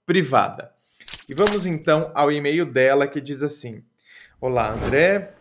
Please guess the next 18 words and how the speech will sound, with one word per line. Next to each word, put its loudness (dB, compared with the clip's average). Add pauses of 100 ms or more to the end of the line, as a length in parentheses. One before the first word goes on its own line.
(760)
Assisti -6
alguns 0
dos -12
seus -4
vídeos, -6
me -6
identifico -8
muito -10
com -2
a -2
sua -4
linha -6
de -8
raciocínio. -8
Parabéns -4
pelo -8
seu -8
trabalho." 0